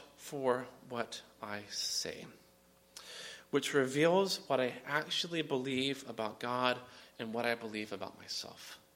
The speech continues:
That's where I start. Even in my most contentious relationships, the ones where my emotions are prone to go defcon five pretty quickly, I can watch what I say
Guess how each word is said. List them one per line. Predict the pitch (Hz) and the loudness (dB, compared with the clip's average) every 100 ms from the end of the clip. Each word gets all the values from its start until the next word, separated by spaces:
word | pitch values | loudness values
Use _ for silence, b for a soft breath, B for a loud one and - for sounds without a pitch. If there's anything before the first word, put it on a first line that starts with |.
| _ _ _ _ _ _ _ _ _ _ _ | _ _ _ _ _ _ _ _ _ _ _
That's | 160 - | -2 -2
where | 151 123 | 0 0
I | |
start. | 110 - - - - - - - _ _ _ _ _ _ - B B B | 0 -4 -6 -10 -12 -16 -20 -20 _ _ _ _ _ _ -20 B B B
Even | 160 190 | 4 8
in | 185 | 8
my | 170 | 8
most | 160 165 160 | 8 8 8
contentious | 147 - 170 - - | 2 0 4 6 6
relationships, | 143 127 135 131 123 120 92 - | 4 4 4 4 4 4 4 2
the | 139 | 2
ones | 131 151 180 175 | 6 6 6 4
where | 143 | 6
my | 139 143 | 8 8
emotions | 143 127 131 151 151 127 113 123 - B B B | 6 2 4 6 6 4 0 2 0 B B B
are | 127 127 | 8 8
prone | - 170 165 170 | 10 8 10 8
to | |
go | 143 139 131 139 B B 135 | 8 10 12 8 B B 6
defcon | 131 165 - - 156 151 | 8 8 6 8 8 8
five | 151 151 123 104 117 | 8 10 12 10 6
pretty | - 156 | 2 0
quickly, | 156 - - 101 101 135 B B B B B B B B B - _ _ - - - - - | 4 4 4 2 -2 -4 B B B B B B B B B -20 _ _ -20 -20 -20 -6 -2
I | |
can | 131 135 | -2 4
watch | 139 147 - | 6 6 4
what | 131 | 0
I | 113 | 0
say | - 95 - | 0 0 -2